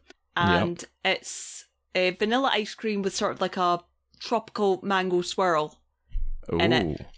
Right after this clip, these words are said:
Speaker 2: And it's covered in, like, a tropical mango stuff, ice cre-, uh, like
Speaker 1: Coating. I think I know.
Speaker 2: Coating,
Speaker 1: I think
Speaker 2: yeah.
Speaker 1: I know.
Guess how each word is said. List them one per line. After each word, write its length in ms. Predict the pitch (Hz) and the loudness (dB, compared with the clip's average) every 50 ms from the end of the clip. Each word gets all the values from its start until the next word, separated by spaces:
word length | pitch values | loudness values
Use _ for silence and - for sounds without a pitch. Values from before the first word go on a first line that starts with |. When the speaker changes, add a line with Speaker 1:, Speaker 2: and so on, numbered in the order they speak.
| _ _ - | _ _ 0
Speaker 2:
And 120 | 220 220 | 0 0
it's 140 | - - - | 0 -4 -8
covered 640 | - - - - - 240 220 240 214 208 196 - - - - | -10 -8 -6 -4 -2 -2 2 2 2 2 2 -2 -6 -4 -2
in, 500 | 190 190 185 185 180 180 180 175 175 - _ _ _ - - _ _ - | 0 2 2 2 0 0 0 -2 -2 -4 _ _ _ -20 -20 _ _ -2
like, 400 | 165 175 165 - - - - _ _ _ - - - - - - - - - - - _ _ _ - | 0 2 2 0 -2 -6 -14 _ _ _ -4 0 0 2 0 0 -4 -6 -14 -16 -18 _ _ _ -2
a 320 | 175 170 170 165 165 165 - _ _ _ _ - | 2 2 4 4 2 2 -2 _ _ _ _ -8
tropical 520 | - - 190 - - - 180 170 160 160 160 - _ _ _ _ _ _ | -4 -4 -4 -4 -2 -2 0 0 0 0 -4 -10 _ _ _ _ _ _
mango 380 | - - 135 160 160 156 151 151 | -10 -4 -2 -2 0 0 -2 -4
stuff, 340 | 151 - - 165 156 - - - | -4 -4 -4 -4 -4 -4 -8 -2
ice 240 | - 190 190 185 - | 0 0 0 0 -4
cre-, 220 | - - - - - | -12 -12 -6 -2 2
uh, 220 | 180 170 175 175 170 _ _ _ _ - - - - - - - - - - - - | 2 2 2 2 -2 _ _ _ _ -4 -2 -2 -2 -2 -4 -8 -12 -16 -20 -12 -6
like 300 | - 190 - - - - _ _ - | -4 -4 -4 -4 -10 -14 _ _ -10
Speaker 1:
Coating. 600 | - - 156 156 151 - 98 87 80 67 - - | -2 0 0 0 2 0 -2 -2 -2 -6 -6 -4
I 140 | 101 127 135 | 0 0 0
think 220 | 165 - 196 196 196 | 0 0 -2 0 0
I 60 | 170 | 2
know. 60 | 156 | 2
Speaker 2:
Coating, 240 | 349 359 - 311 233 | 2 2 2 2 0
Speaker 1:
I 40 | 262 | 2
think 180 | 302 240 165 - | 2 2 4 4
Speaker 2:
yeah. 60 | - | 2
Speaker 1:
I 40 | 202 | 2
know. 320 | 190 185 185 185 180 175 | 2 2 4 4 2 2